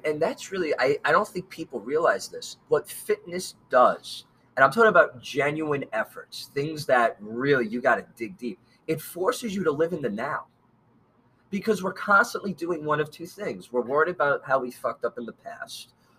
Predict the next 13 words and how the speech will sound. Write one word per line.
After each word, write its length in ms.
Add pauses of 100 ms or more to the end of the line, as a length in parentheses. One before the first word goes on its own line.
(100)
or 180
we're 80
worried 220
about 500
the 100
thing 240
in 80
the 80
future 440
that 120
hasn't 280
happened 420
yet. 180